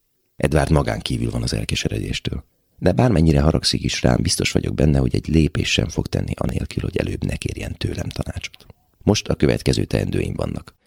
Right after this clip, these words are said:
Mindent úgy kell elrendeznem, hogy elérjem az eljegyzés felbontását. Úgy azonban, hogy ennek révén egy szebb és jelentőségteljesebb viszonyba kerüljek Kordéliával.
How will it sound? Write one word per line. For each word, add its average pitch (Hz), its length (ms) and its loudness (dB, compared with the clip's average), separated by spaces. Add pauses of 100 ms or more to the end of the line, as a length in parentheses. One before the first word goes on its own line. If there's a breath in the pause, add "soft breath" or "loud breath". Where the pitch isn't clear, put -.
(160)
Mindent - 340 4
úgy 92 120 4
kell 73 140 4
elrendeznem, 73 640 4
hogy 87 200 4
elérjem 67 420 4
az 57 120 0
eljegyzés 60 480 4
felbontását. - 880 -4
Úgy 87 240 6
azonban, 78 460 4
hogy 82 140 2
ennek 78 300 4
révén 67 340 4
egy - 120 -8
szebb 92 380 2
és - 160 2
jelentőségteljesebb 57 1040 2
viszonyba - 360 0
kerüljek - 380 0
Kordéliával. - 800 -4